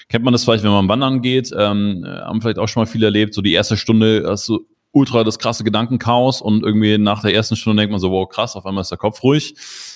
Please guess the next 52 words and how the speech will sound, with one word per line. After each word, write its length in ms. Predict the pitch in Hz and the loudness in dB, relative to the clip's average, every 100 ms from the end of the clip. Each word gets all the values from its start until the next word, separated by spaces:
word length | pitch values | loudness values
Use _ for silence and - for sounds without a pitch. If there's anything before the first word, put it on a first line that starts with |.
| - | -14
Manchmal 540 | - 107 110 120 120 107 | -2 0 2 2 2 0
fährt 240 | 131 123 | 0 0
man 180 | 117 104 | 2 2
weg 240 | 117 143 | 2 -2
und 280 | - 117 117 | -4 0 0
hat 120 | 117 - | 0 0
irgendwie 220 | 117 113 | 2 4
noch 200 | 113 110 | 2 0
zu 100 | 110 | -6
tun 320 | - 151 147 | 0 2 2
und 80 | 117 | 2
dann 180 | 107 107 | 0 0
stellt 160 | 120 | -2
man 140 | 117 110 | 0 2
sein 120 | 107 | 2
Handy 220 | 113 120 | 2 2
auf 140 | 107 | 0
Flugmodus 640 | - 143 - 139 139 135 127 | 0 -4 -2 0 4 2 2
und 220 | 113 104 | 0 2
dann 240 | 104 110 107 | 2 2 2
so 100 | 107 | 0
nach 140 | 101 | -2
einem 220 | 107 104 | 0 0
Tag 260 | - 120 151 | 0 -2 -4
kommt 320 | - 156 151 | -6 -8 -6
das 140 | 135 | -10
erst. 760 | - 135 147 - - - - _ | -4 -4 -4 -8 -16 -18 -20 _
Hast 180 | 117 - | -4 -2
du 100 | 165 | 0
so 80 | 208 | 0
für 140 | - | -2
dich 200 | 170 160 | -2 0
einen 220 | 135 110 92 | 2 2 2
Weg 240 | 120 233 | 0 0
gefunden, 400 | 180 - 180 156 | -4 -2 -2 0
wie 60 | 131 | 0
du 60 | |
sagst, 460 | 110 123 131 - - - _ _ _ | 2 2 0 -4 -14 -20 _ _ _
so 220 | - 135 | -2 0
gestaltest 580 | 156 123 143 135 143 - | 2 0 0 0 0 -2
du 80 | 123 | 0
Auszeiten? 840 | 110 165 - - 165 165 165 170 | 2 2 0 0 0 0 0 2
Weil 240 | 110 101 90 | 4 2 0
jetzt 120 | 98 | -4
mal 80 | 95 | 0
der 120 | 87 | 0
krasse 280 | - 113 117 | 0 -2 0
Fall, 200 | 117 113 | 0 0
man 120 | 107 | 0
kann 140 | 95 95 | -2 0
ja 60 | |
auch 260 | 95 92 | 0 0